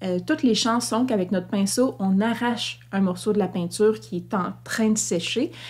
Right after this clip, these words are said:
et qu'on endommage la figurine, ou du moins la peinture de la figurine, euh, en créant de la texture. En, et, euh, tu sais, dans le fond, il y a, ça crée une petite vallée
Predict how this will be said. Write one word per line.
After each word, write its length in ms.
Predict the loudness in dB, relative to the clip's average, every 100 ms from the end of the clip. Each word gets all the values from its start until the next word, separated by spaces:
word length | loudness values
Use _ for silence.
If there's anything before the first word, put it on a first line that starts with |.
| -16 -10 0
et 160 | 2
qu'on 240 | 4 4 6
endommage 720 | 8 8 6 4 0 -6 -12 -10
la 80 | -8
figurine, 720 | -6 -2 0 2 2 2 0 -12 -20 -12 -4
ou 60 |
du 160 | -4 0
moins 80 | 0
la 120 | 0
peinture 340 | 0 -2 0 0
de 40 |
la 80 | 0
figurine, 540 | -2 -4 0 4 4 2 -8 -8 2
euh, 240 | 4 4 2
en 140 | -2
créant 280 | 0 0 2
de 40 |
la 80 | 2
texture. 600 | 2 -2 -4 -4 -6 -8 -18 -6
En, 300 | 0 0 -2 -6 -4
et, 360 | 2 4 4 2
euh, 180 | 0 -2 -4
tu 80 | -4
sais, 40 |
dans 100 | -2
le 40 | 0
fond, 160 | 2
il 60 | 2
y 20 |
a, 40 |
ça 140 | 2 0
crée 140 | 2
une 100 | 2
petite 240 | 4 4 4
vallée 420 | 6 6 6 2